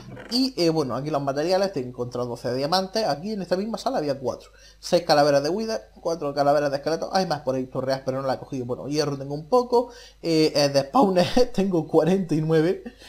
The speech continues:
Hemos roto, hemos, he roto cincuenta spawners de esqueletos y de cosas. Eh, bueno, aquí tenemos la comida. Que, eh, que, bueno, la gran mayoría me la he ido comiendo porque he ido usándola.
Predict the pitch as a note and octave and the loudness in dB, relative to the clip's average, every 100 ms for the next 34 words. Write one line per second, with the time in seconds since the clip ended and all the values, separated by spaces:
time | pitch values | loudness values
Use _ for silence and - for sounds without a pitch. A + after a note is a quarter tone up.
0 | - - F3+ F#3 E3 F3 F#3 D#3 C#3+ C#3+ | -14 -4 2 4 4 4 4 4 4 2
1 | D#3 E3 E3+ F3 D3 - D#3 D#3+ E3+ E3 | 0 0 2 0 -2 -2 -2 0 -2 0
2 | F3 E3+ C#3+ C#3+ D#3 D#3 C3 C3+ C#3+ D#3+ | -2 -4 -8 -4 -2 -2 -2 -2 -2 -2
3 | D#3+ C3 - B2 C3 C3 C3+ B2+ B2 A#2+ | -2 -2 -2 -2 -2 -2 -2 -2 -4 -2
4 | C3 - F#3 - - - - C#3+ C#3+ C#3 | -4 -4 -12 -16 -20 -20 -8 -2 2 2
5 | C#3 D3+ - - - C3+ C#3+ C#3 B2+ B2+ | 2 -2 -4 -12 -10 -6 -4 -4 -2 0
6 | C3 C#3+ C3 F#3+ F#3+ F#3+ - - - _ | 0 -2 -4 0 2 2 2 -10 -20 _
7 | _ _ _ _ - - - D3+ C#3+ - | _ _ _ _ -20 -20 -2 0 0 -2
8 | A#2+ B2+ B2 A#2+ A#2+ A#2 A2+ - B2+ - | 0 2 2 0 -2 -2 -6 -12 -20 -20
9 | - C#3+ D3+ B2+ B2 C3 C#3+ D3 D3 D3 | -6 -4 -2 -2 0 2 2 2 0 0
10 | D3 C3+ C#3 C#3+ C3+ C3+ D3+ C#3+ F3 B2+ | 0 0 0 0 0 -2 -4 -6 -6 -8
11 | A2 C3+ C3 B2+ C3+ C3 | -6 -6 -6 -4 -2 -2